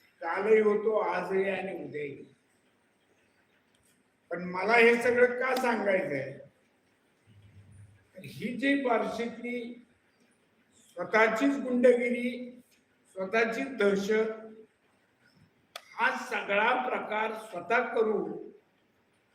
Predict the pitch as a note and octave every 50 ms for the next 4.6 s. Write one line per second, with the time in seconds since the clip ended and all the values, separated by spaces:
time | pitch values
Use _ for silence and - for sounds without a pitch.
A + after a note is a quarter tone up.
0 | _ _ _ _ _ _ C#3+ C3+ F3+ F#3 F3+ F3+ F#3+ G#3 A3+ B3+ C4+ C4+ C4 B3+
1 | B3 A#3+ A#3+ B3 B3+ B3 B3 B3+ B3 B3+ A#3 A3+ A#3+ B3 A#3+ A#3+ A3+ G#3+ G3+ G3
2 | G3 G3+ A3+ A3+ A3+ A3 G#3 G#3 G#3 G#3 G#3 G#3 G3 F3+ F3 F3 - - - G3+
3 | G3+ G3+ G3 G3 G3 F#3+ F#3+ F#3+ F#3+ G3 G3 F#3+ F3+ F3+ F#3+ F#3+ F#3+ G3 A3 G#3+
4 | F#3 D#3+ C#3+ C#3 C#3 C#3+ C3+ C3 - - C3